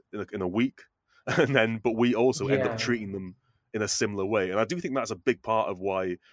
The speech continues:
Speaker 1: comics as a medium aren't as, uh, like, if you think of, like, the master works of people who aren't into comics, there's, like, a handful of books which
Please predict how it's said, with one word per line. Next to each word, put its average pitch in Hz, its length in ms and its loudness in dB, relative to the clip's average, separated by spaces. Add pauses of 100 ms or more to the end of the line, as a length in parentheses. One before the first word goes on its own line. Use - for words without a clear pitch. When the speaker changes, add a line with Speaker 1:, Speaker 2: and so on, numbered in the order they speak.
(400)
Speaker 1:
comics - 560 -2 (800)
as 117 160 2
a - 20 0
medium 110 340 0
aren't 101 300 0
as, 92 480 -4 (420)
uh, 92 680 0 (380)
like, 139 200 0
if 160 100 -2
you 175 80 0
think 185 120 4
of, 156 60 0
like, 156 100 2
the 117 60 0
master 127 360 2
works 110 600 0
of 107 140 -6
people 120 240 0
who 107 160 -4
aren't 107 240 0
into 98 160 -6
comics, 85 460 -10
there's, 101 220 -8
like, 104 180 -6
a - 40 -8
handful 107 460 -6
of 90 140 -6
books - 320 -8
which - 320 -12